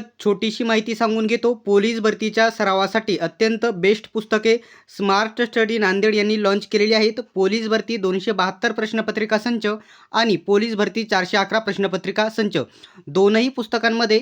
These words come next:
येथून मागे झालेल्या नवीन आणि जुन्या सर्व प्रश्नपत्रिका स्पष्टीकरणासहित कव्हर करण्यात आलेल्या आहेत. दोनही पुस्तके सर्वत्र महाराष्ट्रामध्ये उपलब्ध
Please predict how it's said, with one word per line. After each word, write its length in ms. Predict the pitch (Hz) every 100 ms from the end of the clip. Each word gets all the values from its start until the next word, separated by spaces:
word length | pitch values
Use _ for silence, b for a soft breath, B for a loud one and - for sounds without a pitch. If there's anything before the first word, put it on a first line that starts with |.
| 190
येथून 260 | 190 233
मागे 260 | 220 208 220
झालेल्या 420 | 196 214 214 196
नवीन 360 | 202 185 196 214
आणि 220 | 208 208
जुन्या 340 | 190 214 196
सर्व 300 | 208 202 214
प्रश्नपत्रिका 760 | 220 208 214 214 214 208 170 180
स्पष्टीकरणासहित 920 | - 208 196 233 220 208 208 202 214 -
कव्हर 200 | 185 196
करण्यात 300 | 180 175 196 -
आलेल्या 300 | 160 175 196
आहेत. 160 | 220 226 b b b b
दोनही 400 | 147 196 220 254
पुस्तके 460 | 262 220 233 233 226
सर्वत्र 460 | 220 208 214 214
महाराष्ट्रामध्ये 640 | 202 180 180 180 190 202
उपलब्ध 460 | 208 156 185 190